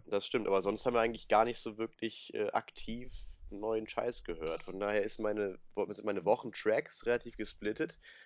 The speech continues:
Einmal von relativ, also von wirklich schon relativ alt und, äh, zu etwas neuer, zu neu. Also fangen wir an. Das wäre einmal, äh,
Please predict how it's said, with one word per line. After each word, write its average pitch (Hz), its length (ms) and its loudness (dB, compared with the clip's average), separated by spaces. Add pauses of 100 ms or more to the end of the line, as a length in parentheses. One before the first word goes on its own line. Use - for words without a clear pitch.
(200)
Einmal 113 280 6
von 101 380 -2 (240)
relativ, 92 640 0
also 87 180 -4
von 82 300 -10 (420)
wirklich 107 340 -2
schon 127 200 4
relativ 127 380 2
alt - 360 0 (140)
und, 120 460 -2
äh, 107 320 -2
zu 98 580 -6 (920)
etwas 175 320 -2
neuer, 98 420 4
zu 135 480 -4 (280)
neu. 92 360 4 (380)
Also 101 200 6
fangen 101 200 2
wir 92 140 -2
an. - 100 -2
Das - 180 -2
wäre 113 340 6
einmal, 110 920 4
äh, - 40 -20